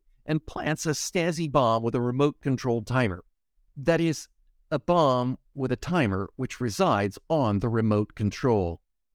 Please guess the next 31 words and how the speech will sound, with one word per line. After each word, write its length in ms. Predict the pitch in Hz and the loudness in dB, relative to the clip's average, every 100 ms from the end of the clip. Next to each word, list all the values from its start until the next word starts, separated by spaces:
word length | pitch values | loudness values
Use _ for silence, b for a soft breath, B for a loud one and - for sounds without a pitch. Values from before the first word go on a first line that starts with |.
| _ - | _ -2
While 200 | 113 - | 0 0
Ed 220 | 147 180 | 2 2
and 100 | 151 | 2
the 40 | |
bride 320 | 117 127 135 139 | 2 2 2 0
try 160 | 139 | -2
to 100 | 123 | 0
escape 380 | 104 - 120 120 | -2 -2 -2 -2
via 200 | 120 113 | -2 0
the 80 | 107 | 0
water 240 | 104 160 | -2 -4
pipes, 340 | 101 92 95 - - | -4 -6 -10 -14 -6
Beckett 300 | 175 247 233 | -2 -2 -2
and 120 | 185 | -2
Alex 520 | 202 160 101 87 - - | -2 0 0 -2 -8 -12
subdue 460 | - - 101 123 120 | -8 -6 -2 -2 0
Curtis, 440 | 170 156 85 - B B | 0 2 0 -6 B B
but 140 | - | -4
not 300 | - 156 190 | 0 -2 -2
before 340 | 165 151 185 139 | -6 0 2 2
he 160 | 131 | 2
activates 520 | 143 151 147 127 131 - | 0 0 0 0 -2 -4
the 100 | 110 | -6
two-minute 520 | - 160 131 156 - | -2 -2 0 -2 -2
bomb 260 | 135 156 | -2 0
timer. 380 | 135 117 98 80 _ _ _ _ - | -2 -2 -2 -6 _ _ _ _ -2
Roz 400 | 131 120 98 107 | 2 4 2 0
has, 420 | 135 104 92 - - _ _ | -2 0 0 -4 -10 _ _
against 440 | 151 156 170 - - | -4 -2 -2 -4 -6
Channing's 440 | - 156 160 151 - | -2 0 0 -2 -2
orders, 500 | 190 123 101 120 | -2 -2 -4 -6